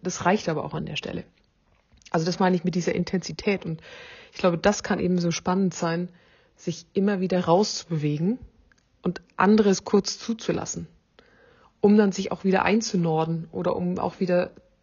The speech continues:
sich selbst in einem anderen Licht zu sehen. Ich weiß nicht, ob du verstehst, wie ich das meine. Hm. Ich, äh, war tatsächlich sehr überrascht gestern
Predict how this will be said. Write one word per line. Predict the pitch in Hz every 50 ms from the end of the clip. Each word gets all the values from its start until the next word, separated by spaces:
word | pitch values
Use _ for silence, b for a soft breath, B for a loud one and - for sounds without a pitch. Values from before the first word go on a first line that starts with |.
| _ _ - - _ - _ _ _ -
sich | 180 175 170 180 160 -
selbst | - 208 196 226 226 - - -
in | 175
einem | 165 170
anderen | - - 170 175 170 170 160 165
Licht | 170 175 208 - -
zu | - - 165
sehen. | 160 - - - 165 - - - - _ _ _ _ _ _ _ - _
Ich | - -
weiß | 170 170
nicht, | 170 -
ob | -
du | - 175
verstehst, | - 175 160 160 - 180 180 165 -
wie | - 160
ich |
das | - - 175 -
meine. | 170 160 165 165 156 156 156 -
Hm. | - - - 196 196 - - _ _ _ B B B B B B B B B B B B B B B B B B B B B B B B B B B B _ _ _ -
Ich, | 214 190 - -
äh, | 202 196 202 190 170 170 B B B B
war | B 185 185 190 - - -
tatsächlich | - - 190 - - 220 226 - 233 214 - - - _ _ _ _ _ _ _ _ _ _ _ _ _ _ _ _ -
sehr | 185 170 180 202 214
überrascht | 196 180 160 156 170 175 - - - -
gestern | - 156 151 - - 151 147 151 147